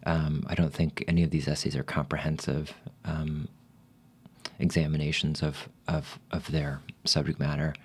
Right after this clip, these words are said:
I think it, yeah, I think it's, I think it's a feel. I think, um, um,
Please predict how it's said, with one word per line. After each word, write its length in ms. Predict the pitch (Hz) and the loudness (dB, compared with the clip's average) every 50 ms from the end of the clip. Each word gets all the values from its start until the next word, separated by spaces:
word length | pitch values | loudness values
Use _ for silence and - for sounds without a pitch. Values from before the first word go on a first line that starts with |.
| - - - - - - - - - - - - - - - _ - - | -20 -20 -20 -20 -20 -20 -20 -20 -20 -20 -20 -20 -20 -20 -20 _ -4 2
I 60 | - 95 | 2 4
think 220 | - - 117 107 | 6 6 6 6
it, 100 | 120 - | 6 4
yeah, 240 | - 110 110 101 82 | 6 4 4 4 2
I 60 | 78 | 0
think 180 | 78 - 101 90 | 2 2 2 2
it's, 180 | 98 - - - - | 2 0 -2 -4 -4
I 40 | 92 | 0
think 180 | - 95 85 | 2 2 2
it's 100 | 82 - | 4 2
a 60 | - | -2
feel. 580 | - - - - 90 90 87 82 78 73 - - - | -4 0 4 6 6 6 6 4 2 0 -2 -6 -10
I 40 | - | -10
think, 360 | - - 87 82 78 - - - | 0 2 2 2 2 -2 -6 -4
um, 380 | 78 80 78 73 76 76 73 - - - - - - - _ - - - - - - _ - - - - - - - - - - - - - - - - - - - - | -2 -2 0 0 -2 -4 -6 -10 -16 -20 -20 -20 -20 -20 _ -20 -20 -20 -20 -20 -20 _ -20 -20 -20 -20 -20 -20 -20 -20 -20 -20 -20 -20 -14 -14 -14 -14 -14 -20 -18 -8
um, 540 | - 82 80 78 78 78 78 78 78 78 - | -2 0 0 2 2 2 2 2 2 0 0